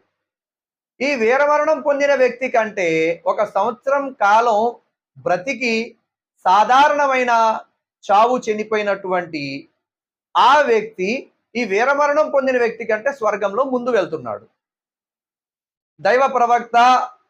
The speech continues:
సల్లల్లాహు అలైహి వసల్లం అందుకు కారణం వివరిస్తూ ఏమన్నారంటే,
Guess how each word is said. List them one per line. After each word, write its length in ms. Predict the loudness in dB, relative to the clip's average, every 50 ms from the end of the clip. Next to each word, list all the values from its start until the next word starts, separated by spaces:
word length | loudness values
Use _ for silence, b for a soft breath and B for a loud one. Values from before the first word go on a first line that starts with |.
| _ _
సల్లల్లాహు 640 | -4 -2 0 2 2 2 2 4 4 4 4 4 4
అలైహి 420 | 4 4 4 2 2 0 0 0
వసల్లం 480 | 0 0 0 -2 -2 -2 -2 -2 -2 -2
అందుకు 320 | -4 -6 -8 -10 -10 -8
కారణం 640 | -4 -2 0 2 2 2 2 0 0 -2 -4 -6 -12 _ _ _ -10
వివరిస్తూ 460 | -8 -4 -4 -4 -4 -6 -8 -8 -4
ఏమన్నారంటే, 1000 | -4 -4 -2 -2 -4 -2 0 0 0 0 -2 0 0 2 2 2 0 -2 -4 -8